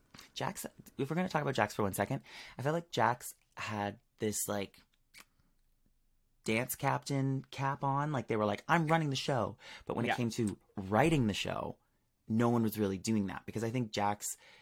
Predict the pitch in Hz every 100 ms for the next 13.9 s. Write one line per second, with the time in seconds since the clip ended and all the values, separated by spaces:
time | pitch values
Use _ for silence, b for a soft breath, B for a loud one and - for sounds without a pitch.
0 | b 117 110 104 95 117 113 92 87 -
1 | - _ - - 101 104 107 107 98 95
2 | 92 95 - - - _ _ - 113 104
3 | - 117 110 127 123 123 120 127 - -
4 | 120 107 107 104 104 113 120 101 - -
5 | - - 113 107 101 - 101 101 95 98
6 | - 104 - - - - 156 - 156 139
7 | 135 123 117 143 139 139 131 120 165 185
8 | 147 107 - - - - 190 - 120 92
9 | 62 139 135 190 175 170 147 123 95 76
10 | 67 76 - 123 113 107 92 71 123 120
11 | 90 71 - 143 b b b b b -
12 | - - 156 139 151 165 139 - 135 143
13 | 123 117 107 107 123 - 104 92